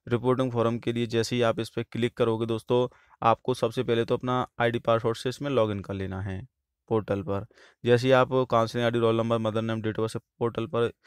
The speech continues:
जो है लॉगिन कर लोगे, उसके बाद आपको तेरह हज़ार पाँच सौ पचपन रुपये की फ़ीस पहले जमा करानी होगी। जैसे ही आप फीस जमा करा दोगे,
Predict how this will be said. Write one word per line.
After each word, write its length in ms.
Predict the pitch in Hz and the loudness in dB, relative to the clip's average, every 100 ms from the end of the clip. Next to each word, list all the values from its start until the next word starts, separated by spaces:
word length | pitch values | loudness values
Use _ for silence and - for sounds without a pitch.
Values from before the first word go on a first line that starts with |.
| - _ _ | -20 _ _
जो 140 | 110 113 | -6 0
है 140 | 113 | 0
लॉगिन 300 | 113 113 123 | 2 2 2
कर 100 | 127 | 2
लोगे, 220 | 127 123 139 | 2 4 2
उसके 240 | 127 135 | 0 0
बाद 200 | 123 123 | 2 4
आपको 440 | 123 - - 143 147 _ _ _ _ _ - | 2 2 0 0 0 _ _ _ _ _ 2
तेरह 340 | 139 147 151 | 6 8 8
हज़ार 340 | 127 110 117 123 | 6 4 4 4
पाँच 280 | 120 120 120 | 2 0 0
सौ 100 | 135 | -2
पचपन 340 | 127 - 123 | -2 -2 -4
रुपये 300 | 117 - 120 | -6 -4 -4
की 260 | - - 147 | -4 -12 -12
फ़ीस 280 | - 120 113 | -6 -4 -2
पहले 240 | 113 107 104 | -2 -2 -2
जमा 180 | 101 | -6
करानी 320 | 101 104 101 101 | -6 -8 -6 -8
होगी। 240 | 95 101 | -8 -2
जैसे 220 | 107 120 | 2 2
ही 60 | 131 | 4
आप 100 | 135 | 2
फीस 160 | - 120 | 2 -2
जमा 180 | 127 123 | -2 0
करा 180 | 123 123 | 2 2
दोगे, 320 | 127 131 | 2 0